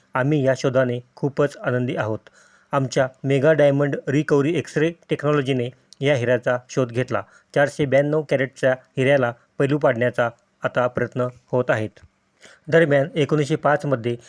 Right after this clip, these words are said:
दक्षिण आफ्रिकेच्या प्रीमियर नंबर दोनच्या खाणीतून निघालेला कुलिनन हा हिरा आत्तापर्यंतचा सर्वात मौल्यवान हिरा ठरला आहे. याचे नाव खान मालक थॉमस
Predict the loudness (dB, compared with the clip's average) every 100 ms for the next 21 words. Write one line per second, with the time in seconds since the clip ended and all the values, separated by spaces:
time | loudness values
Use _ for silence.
0 | -20 -10 -2 -2 0 2 2 0 0 0
1 | 0 -2 -4 _ -2 0 2 4 2 0
2 | -2 2 2 2 2 2 -2 0 0 0
3 | -2 -4 _ -6 0 2 4 4 0 -2
4 | _ -4 0 2 2 2 0 0 0 -2
5 | -6 _ -4 0 0 2 0 0 -2 -2
6 | -6 _ -2 4 4 4 0 0 0 0
7 | -2 -2 -2 -4 _ -2 0 0 0 -2
8 | -2 -10 _ _ -14 -2 0 2 2 2
9 | 2 -2 _ _ 0 2 4 2 0 -4
10 | -10 -2 0 2 0